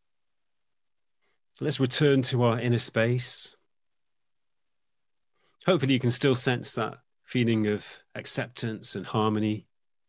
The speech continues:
from the previous exercise. And I'd like to begin this new exercise with another visualization.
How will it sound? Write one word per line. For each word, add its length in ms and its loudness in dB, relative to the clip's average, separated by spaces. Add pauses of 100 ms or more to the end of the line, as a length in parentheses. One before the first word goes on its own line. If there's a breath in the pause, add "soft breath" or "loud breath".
(220)
from 120 -2
the 80 0
previous 400 -2
exercise. 800 -4 (3000)
And 160 4
I'd 100 4
like 200 2
to 160 6
begin 520 6 (1800)
this 260 2
new 220 6
exercise 840 2 (880)
with 840 0 (1400)
another 300 6
visualization. 840 -2